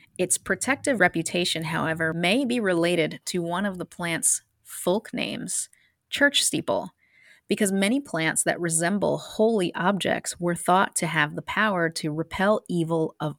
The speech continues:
all kinds. And that is perhaps one of the most common uses for agrimony in modern witchcraft,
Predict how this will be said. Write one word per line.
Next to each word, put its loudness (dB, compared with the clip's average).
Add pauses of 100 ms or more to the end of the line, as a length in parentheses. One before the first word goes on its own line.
all 4
kinds. -4 (380)
And 2
that 6
is -2
perhaps 0
one -2
of -4
the -2
most -2
common -2
uses 0
for -2
agrimony -2
in -4
modern 0
witchcraft, -2